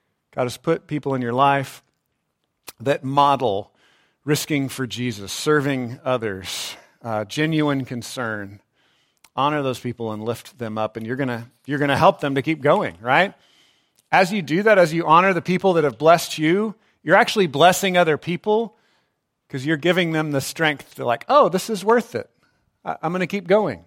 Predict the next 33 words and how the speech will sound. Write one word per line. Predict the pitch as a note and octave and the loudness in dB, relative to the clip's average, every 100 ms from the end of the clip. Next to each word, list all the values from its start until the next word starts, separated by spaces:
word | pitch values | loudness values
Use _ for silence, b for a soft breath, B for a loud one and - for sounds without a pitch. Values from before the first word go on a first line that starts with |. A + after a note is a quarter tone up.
| _ | _
right? | C#3+ E3 G#3+ - _ _ _ _ _ _ | -2 0 -2 -8 _ _ _ _ _ _
Again, | D3 F#3+ C3+ | -4 -2 0
God | A#2 D3+ E3 D3 | 4 6 4 2
works | D3 F#3 - | 2 2 -2
through | - C3+ | -6 -6
human | - D#3 D#3+ D#3 C3+ | -2 -2 -2 -4 -2
beings. | D#3 E3+ A2+ G2 G2+ - | -2 -2 -6 -10 -14 -12
We're, | C3+ D3 | -12 -8
we're | C3+ | -4
in | D3+ E3+ | -4 -2
these | D3 B2+ | -4 -4
spiritual | - - - E3 D#3 E3 D#3 C#3+ _ _ | -10 -12 -4 -4 -2 -2 -2 -2 _ _
family | _ D#3+ D#3+ D#3+ | _ -4 -2 -2
relationships | B2+ C3 C3+ D3 A#2 A2 - | -2 -2 -2 -6 -10 -12 -12
where, | - B2 | -10 -8
where | A2+ - B2 | -8 -10 -8
we | B2 | -6
help | A#2 D3 D3+ | -2 -2 -2
each | - | -10
other, | G2 G2+ | -10 -8
where | A#2+ | -8
we | A#2+ | -6
need | B2+ D3+ | -4 -4
each | D3 A#2 | -4 -6
other. | G#2 | -8
We | G#2+ | -10
can't | - D3+ | -8 -8
really | D3+ | -6
make | C3 C3+ C3+ | -4 -4 -4
it | |
on | A#2+ | -6
our | A2+ | -4
own. | A2+ A2+ | -6 -8